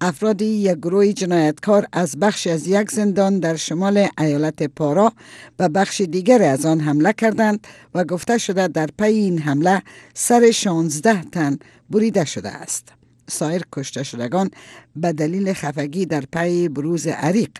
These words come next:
جان خود را از دست دادند. شورش و درگیری میان گروه‌های رقیب رخداد معمول در زندان‌های پر ازدحام برزیل است.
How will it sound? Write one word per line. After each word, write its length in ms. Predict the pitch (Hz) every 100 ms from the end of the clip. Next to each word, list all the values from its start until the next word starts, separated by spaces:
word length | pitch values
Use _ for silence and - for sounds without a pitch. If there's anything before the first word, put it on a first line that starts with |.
| - - _
جان 280 | 165 151 135
خود 260 | 151 131
را 140 | 139 139
از 200 | 175 -
دست 340 | 185 107 -
دادند. 500 | - - - _ _ _ _ _ _ _ _ _ _ _ - - -
شورش 380 | - 247 247 233
و 80 |
درگیری 520 | 226 220 202 214 254 247
میان 380 | 214 208 226
گروه‌های 540 | 214 180 175 180 190 175
رقیب 400 | 147 - 208 - -
رخداد 500 | 185 165 - 214 208
معمول 580 | 190 165 147 208 208 - - - -
در 160 | 190
زندان‌های 760 | 175 165 147 143 147 151 190 196
پر 220 | - 160
ازدحام 520 | 147 127 131 143 165
برزیل 480 | 160 180 180 165 143 -
است. 300 | - -